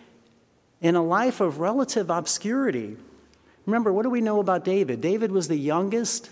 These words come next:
of eight sons. He was the smallest of the sons. He was the one who tended the sheep. David wasn't in a literal pit, as described in Psalm forty, but he may as well have been,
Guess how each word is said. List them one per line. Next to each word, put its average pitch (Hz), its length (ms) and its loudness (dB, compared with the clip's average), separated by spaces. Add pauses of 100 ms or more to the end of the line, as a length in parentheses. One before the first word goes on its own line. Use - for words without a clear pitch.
(440)
of 143 140 -4
eight 170 320 0
sons. 127 920 0 (960)
He 202 140 -2
was 202 160 0
the 208 100 -2
smallest 208 800 0
of 123 120 -4
the 123 100 -4
sons. 113 600 -2
He 196 120 -2
was 196 140 2
the 214 80 4
one 226 300 4
who 196 320 2 (400)
tended 226 380 2
the 208 80 4
sheep. 240 560 0 (1300)
David 220 520 0
wasn't 220 420 2 (140)
in 175 160 2
a 180 60 2
literal 180 400 4
pit, 196 480 2
as 151 180 0
described 156 500 0
in 151 100 2
Psalm 151 320 2
forty, 196 460 0
but 170 380 -4 (160)
he 233 100 0
may 262 200 4
as - 160 2
well 277 180 2
have 196 140 0
been, 120 340 -2